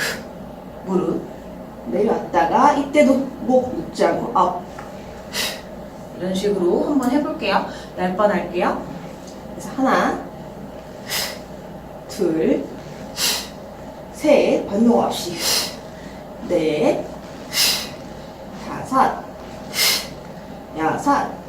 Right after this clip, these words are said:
아랫배 힘 꽉, 일곱, 여덟,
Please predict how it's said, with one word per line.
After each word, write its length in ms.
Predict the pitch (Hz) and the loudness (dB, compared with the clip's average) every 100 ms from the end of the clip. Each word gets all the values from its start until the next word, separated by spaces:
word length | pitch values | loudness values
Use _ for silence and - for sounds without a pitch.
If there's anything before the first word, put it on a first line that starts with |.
| - | -4
아랫배 340 | 165 214 214 | 0 2 2
힘 180 | 226 277 | 4 6
꽉, 280 | 294 320 - - - - - | 8 8 6 -6 -12 -12 -2
일곱, 520 | 254 294 285 - - - - - - - - - - - - - - - - - | 6 6 6 4 -2 -6 -12 -12 -14 -4 0 2 0 -6 -12 -12 -12 -12 -8 -4
여덟, 540 | - - 226 - - | 0 4 4 4 0